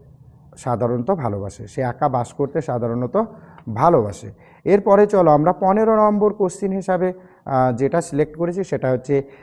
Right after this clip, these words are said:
আহ, দেখো, বলেছে, আহ, প্রথমেই বলেছে, দেখো, in his own, own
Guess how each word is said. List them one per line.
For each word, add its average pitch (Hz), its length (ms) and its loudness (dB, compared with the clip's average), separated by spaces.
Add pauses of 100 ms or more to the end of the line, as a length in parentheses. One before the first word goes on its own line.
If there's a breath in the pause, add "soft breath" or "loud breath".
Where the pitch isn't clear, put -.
(120 loud breath)
আহ, 123 220 0
দেখো, 131 380 -2 (280 loud breath)
বলেছে, 131 320 0
আহ, 131 460 -2
প্রথমেই 175 360 -2
বলেছে, 127 380 -2
দেখো, 127 320 -4 (300 soft breath)
in 226 340 4
his 185 360 0 (180)
own, 135 760 6 (340)
own 175 500 2